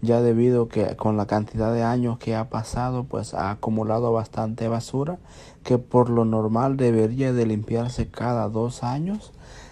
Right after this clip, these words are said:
Este, nuestro cliente dice que cuando él compró la casa, la remodeló y todo, pues, le arregló el aire,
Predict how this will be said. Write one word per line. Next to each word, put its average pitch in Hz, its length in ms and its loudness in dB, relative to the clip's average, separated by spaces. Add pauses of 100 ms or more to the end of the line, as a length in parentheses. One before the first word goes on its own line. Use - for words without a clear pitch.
(160)
Este, 113 500 -2
nuestro 120 380 2
cliente 127 460 -2
dice 123 320 -2
que 117 140 -2
cuando 113 260 -2
él 123 80 -2
compró 123 340 -2
la 123 160 -2
casa, 143 460 -4 (580)
la 120 140 8
remodeló 117 720 2
y 123 80 2
todo, 135 420 0
pues, 117 340 -4 (140)
le 123 180 6
arregló 120 560 4
el 120 140 2
aire, 151 460 2